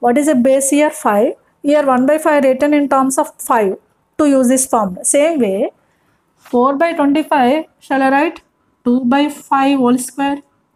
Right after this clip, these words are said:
Two by five whole square, power of log one by two to the base five by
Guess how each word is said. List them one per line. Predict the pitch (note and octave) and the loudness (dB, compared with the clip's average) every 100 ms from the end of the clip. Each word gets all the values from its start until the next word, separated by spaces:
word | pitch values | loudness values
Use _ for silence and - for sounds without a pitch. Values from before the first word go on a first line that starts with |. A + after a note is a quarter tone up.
| _ _ _ _ _ _ _ _ _ _ _ _ _ | _ _ _ _ _ _ _ _ _ _ _ _ _
Two | B3+ | 0
by | B3 C4 | 0 0
five | C#4 | 0
whole | B3 A#3 | 2 2
square, | A#3+ - F4+ A4+ _ _ _ _ | 0 -4 -6 -6 _ _ _ _
power | B3 A3+ G#3+ | 0 0 0
of | G#3 G#3 G#3 _ _ _ _ _ _ _ _ _ _ - | 0 -2 -6 _ _ _ _ _ _ _ _ _ _ -4
log | B3 B3 B3 A3+ A3 _ _ _ _ _ _ | 0 2 2 0 -8 _ _ _ _ _ _
one | A3+ A3 A#3+ | -6 0 2
by | C4 C#4 C#4+ | 2 2 0
two | A3 C4 A#3 | 0 -2 -2
to | A#3+ | -2
the | A#3 | -2
base | G#3 A3 D4 F4+ | -2 0 -2 -2
five | - G#3+ | -4 -4
by | G3 | -4